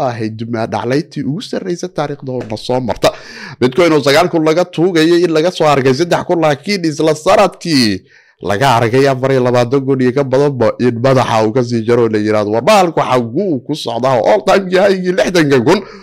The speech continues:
albaabkeediina istaajiyey. Waxaasoo idil waxa aan ka wadaa, akhyaartu weli lacag ayay daabacayeen oo qura, hal kale ma aysan hayn. Haddana baqaarka dib loogu noqday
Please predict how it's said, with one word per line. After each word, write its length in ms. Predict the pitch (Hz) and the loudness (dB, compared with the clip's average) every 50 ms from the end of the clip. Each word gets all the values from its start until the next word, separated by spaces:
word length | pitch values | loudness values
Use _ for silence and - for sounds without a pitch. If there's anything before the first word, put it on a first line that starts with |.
| - _ _ _ - - _ - | -20 _ _ _ -20 -18 _ -2
albaabkeediina 640 | 147 156 160 208 - - - 175 143 143 143 139 113 | 0 0 2 0 -2 -2 -4 -4 -2 -2 0 0 0
istaajiyey. 640 | 107 - - - 117 120 113 107 101 107 120 139 160 - - - _ _ _ _ _ _ _ _ - - - - _ _ _ _ _ _ _ _ _ _ _ - | -2 -4 -4 -2 0 2 2 2 2 2 0 0 0 -2 -6 -16 _ _ _ _ _ _ _ _ -20 -20 -20 -20 _ _ _ _ _ _ _ _ _ _ _ -4
Waxaasoo 460 | 135 117 101 - 127 127 - - 117 - - 107 | -2 0 2 2 0 0 0 0 -2 -2 -2 -2
idil 200 | 104 120 123 123 | 0 0 0 0
waxa 180 | - - - 123 101 95 | -4 -4 -4 -4 -2 -2
aan 100 | 104 107 | -4 -4
ka 180 | - - - 139 | -6 -4 -2 0
wadaa, 320 | 117 98 92 87 92 98 - - | 0 0 -2 -2 -4 -6 -8 -8
akhyaartu 420 | - - 117 123 127 127 - - 113 113 113 | -6 -2 -2 -2 -2 -2 -6 -8 -8 -6 -6
weli 180 | 113 113 131 127 131 | -4 -4 -6 -4 -6
lacag 260 | 117 - - 120 - | -6 -4 -4 -4 -4
ayay 220 | 104 98 98 98 92 | -4 -4 -6 -6 -6
daabacayeen 520 | 85 95 98 101 - 98 101 101 104 98 | -4 -4 -4 -4 -6 -6 -4 -4 -4 -4
oo 80 | 95 92 | -4 -6
qura, 220 | - - 101 92 | -6 -8 -8 -8
hal 240 | 85 - - 147 156 156 | -8 -8 -6 -6 -6 -6
kale 160 | - 156 147 139 | -8 -10 -10 -8
ma 80 | 160 | -6
aysan 260 | - 120 - - 107 | -8 -8 -6 -6 -8
hayn. 140 | 101 92 87 - - | -8 -8 -6 -2 -2
Haddana 340 | 180 220 214 220 233 262 247 - - - - - - _ - - - _ _ _ _ _ _ _ _ - | -2 0 2 2 2 2 2 0 -2 -10 -20 -20 -20 _ -20 -20 -20 _ _ _ _ _ _ _ _ -8
baqaarka 520 | 90 95 - - 104 107 117 117 - 117 101 | -8 -8 -6 -2 -2 -2 -2 -2 -2 -4 -4
dib 220 | 98 98 123 120 113 | -2 -4 -4 -2 0
loogu 200 | 110 107 104 117 120 | 0 0 0 0 -2
noqday 380 | 110 98 104 101 101 110 120 | -2 -2 -2 -2 -2 0 0